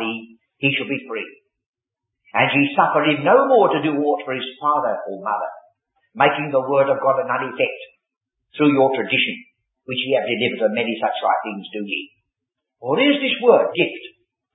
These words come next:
So we don't need to go on multiplying instances. They're all in the one direction.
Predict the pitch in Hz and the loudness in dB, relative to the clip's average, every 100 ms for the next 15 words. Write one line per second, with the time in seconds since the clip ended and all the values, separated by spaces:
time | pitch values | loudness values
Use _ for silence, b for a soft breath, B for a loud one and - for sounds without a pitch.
0 | _ _ - 220 196 226 220 196 196 170 | _ _ -2 0 2 0 -4 -4 -4 -2
1 | 156 156 151 151 151 151 151 143 131 131 | 4 4 6 4 4 0 0 -2 0 0
2 | 135 135 - 131 185 214 214 220 _ _ | -2 -8 -14 -20 -14 -14 -14 _ _ _
3 | _ _ _ 302 _ _ _ _ _ _ | _ _ _ -20 _ _ _ _ _ _
4 | _ - 131 156 226 302 302 294 - 247 | _ 2 4 8 10 10 6 2 0 2
5 | 247 226 247 240 208 151 - - | 4 4 2 2 2 0 -4 -10